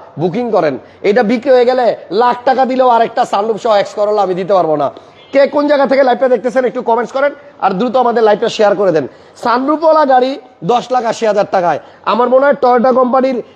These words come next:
আর কোনো গাড়ি আমি এই প্রাইসে আপনাদের দিতে পারবো না। আর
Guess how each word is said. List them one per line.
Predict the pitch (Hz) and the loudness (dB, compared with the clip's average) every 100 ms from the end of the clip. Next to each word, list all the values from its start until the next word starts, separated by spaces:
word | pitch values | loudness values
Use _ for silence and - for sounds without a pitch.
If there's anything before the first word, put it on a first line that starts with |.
| - | -8
আর | 180 220 - | -4 -4 -2
কোনো | 254 302 | 0 2
গাড়ি | 277 247 208 | 4 2 0
আমি | 208 | 0
এই | 220 220 | 0 0
প্রাইসে | 196 208 - | 0 -6 -4
আপনাদের | 175 185 170 | -6 -6 -8
দিতে | 180 | -4
পারবো | 202 165 | -2 -2
না। | 151 - - | -4 -8 -8
আর | 160 | -4